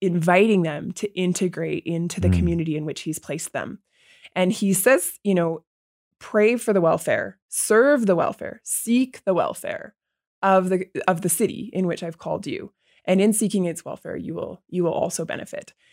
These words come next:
Speaker 2: Right.
Speaker 1: And I think as the church, we have a responsibility to seek the welfare of the communities in which we exist.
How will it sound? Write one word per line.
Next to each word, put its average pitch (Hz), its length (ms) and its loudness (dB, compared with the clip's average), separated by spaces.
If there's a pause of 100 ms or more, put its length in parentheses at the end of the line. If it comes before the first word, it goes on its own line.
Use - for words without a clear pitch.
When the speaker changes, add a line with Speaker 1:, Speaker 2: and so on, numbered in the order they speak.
(100)
Speaker 2:
Right. 87 240 2
Speaker 1:
And 220 120 6
I 220 100 6
think 285 460 0
as 196 420 4 (160)
the 185 100 2
church, 233 1200 0 (140)
we 202 460 2
have 185 320 2
a 196 40 2
responsibility 180 920 0
to - 140 -6
seek 175 320 -6
the 185 100 0
welfare 170 360 -2
of 170 120 -6
the 175 80 -8
communities 170 520 -8
in 165 120 -6
which - 280 -16
we 165 460 -10
exist. 185 540 -6